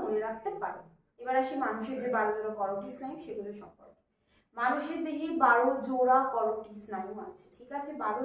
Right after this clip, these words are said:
জোড়া। আমি বারোটার নাম লিখেছি, এগুলো সব দুটো দুটো করে থাকে, এক জোড়া করে আছে, ওকে? নামগুলো দেখো, প্রথমে লিখেছি olfactory, optic,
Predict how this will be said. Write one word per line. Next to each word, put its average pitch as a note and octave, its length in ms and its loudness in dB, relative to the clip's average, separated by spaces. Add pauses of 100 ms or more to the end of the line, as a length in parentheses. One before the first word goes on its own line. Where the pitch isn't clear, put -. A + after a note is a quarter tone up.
(140)
জোড়া। G3+ 300 0 (340)
আমি C4+ 140 -6 (100)
বারোটার C#4 420 6
নাম D4+ 180 -2
লিখেছি, D4+ 340 -4
এগুলো B3+ 260 -2
সব C#4 100 -2 (160)
দুটো A#3+ 260 -10
দুটো G#3 160 -8 (100)
করে G3 220 -2
থাকে, G3+ 180 -10 (180)
এক A#3+ 60 -8 (100)
জোড়া F#3+ 260 -6
করে - 220 -16
আছে, F#3 220 -12
ওকে? G4 160 -2 (500)
নামগুলো C#4+ 460 2 (120)
দেখো, - 180 6 (100)
প্রথমে - 300 -2 (100)
লিখেছি - 420 -8 (300)
olfactory, C#4+ 800 0 (520)
optic, D4+ 640 -4